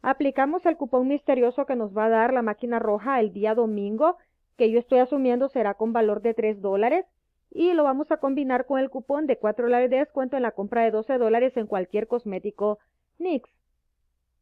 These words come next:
Aquí no hay problema en combinar estos dos cupones de la máquina roja, ya que en este caso el cupón misterioso nos requiere comprar, aplica a un producto y nada más estamos aplicando un cupón que nos requiere gastar doce para descontar cuatro.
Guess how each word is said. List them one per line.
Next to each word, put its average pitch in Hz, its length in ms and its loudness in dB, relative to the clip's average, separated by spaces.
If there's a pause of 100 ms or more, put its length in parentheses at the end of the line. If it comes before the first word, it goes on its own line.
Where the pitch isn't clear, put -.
(140)
Aquí 285 360 -2
no 311 80 -2
hay 302 80 -2
problema 240 560 0
en 220 100 -2
combinar 208 460 -2
estos 247 240 0
dos 240 140 -2
cupones 233 360 -2
de 233 80 2
la 226 100 2
máquina 240 360 -2
roja, 240 320 0
ya 208 140 -2
que 214 100 -8
en 208 100 -6
este 220 220 -4
caso 226 300 0
el 247 100 -2
cupón 220 420 -2
misterioso 240 720 0 (340)
nos 240 140 0
requiere 233 340 4
comprar, 254 560 2
aplica 240 560 0
a 208 240 -2
un 196 220 -4
producto 285 680 2 (320)
y 330 120 -6
nada 330 240 0
más 294 160 -2
estamos 269 420 -2
aplicando 247 680 0
un 226 120 -2
cupón 226 320 -2
que 247 120 -2
nos 240 120 -2
requiere 214 340 -2
gastar 233 420 -2
doce 233 340 0
para 233 320 0
descontar 196 640 -4
cuatro. 175 540 -4